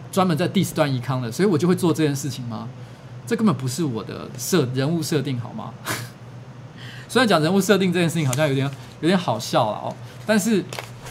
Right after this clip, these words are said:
但是我的确，呃，我认为是这样子啊。你知道很多人有时候在面对一些话题的时候，尤其是名嘴，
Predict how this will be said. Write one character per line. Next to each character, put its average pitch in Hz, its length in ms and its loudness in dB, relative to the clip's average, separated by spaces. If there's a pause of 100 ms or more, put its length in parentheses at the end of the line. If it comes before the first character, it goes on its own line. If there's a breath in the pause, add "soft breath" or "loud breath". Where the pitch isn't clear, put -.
但 233 100 0
是 247 80 0
我 151 100 4
的 156 220 0
确， 151 260 4 (460)
呃， 123 380 2 (1300)
我 165 100 2
认 247 100 6
为 160 120 4
是 151 100 -2
这 151 100 -2
样 117 180 -2
子 - 120 -14
啊。 - 120 -10 (580 loud breath)
你 151 80 -2
知 269 80 6
道 262 40 8
很 175 160 2
多 190 140 4
人 180 80 4
有 127 100 0
时 123 80 0
候 156 60 2
在 165 100 0
面 170 200 4
对 147 200 2
一 139 40 -4
些 143 280 2 (260 loud breath)
话 196 260 4
题 - 180 -8
的 120 100 -2
时 120 160 -6
候， 127 220 -4
尤 180 80 6
其 190 100 4
是 202 80 6
名 151 220 4
嘴， - 180 -6